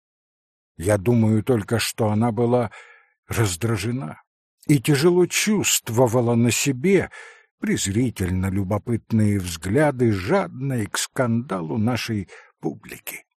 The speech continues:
Это был характер гордый, не выносящий презрения, один из таких, которые чуть лишь заподозрят от кого презрение,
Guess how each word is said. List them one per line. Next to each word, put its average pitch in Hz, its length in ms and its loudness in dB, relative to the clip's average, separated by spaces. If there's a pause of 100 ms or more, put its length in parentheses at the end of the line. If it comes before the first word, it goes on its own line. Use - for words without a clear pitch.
(600)
Это 127 240 -2
был 113 240 0
характер 104 760 -2 (340)
гордый, 110 1000 0 (220)
не 147 340 6
выносящий 165 880 4
презрения, 156 920 -4 (380)
один 117 380 2
из - 180 0
таких, - 640 -4 (320)
которые 147 800 2 (240)
чуть - 480 0
лишь 170 340 6
заподозрят 135 1040 2
от 113 140 -2
кого 123 320 2
презрение, 110 1000 -2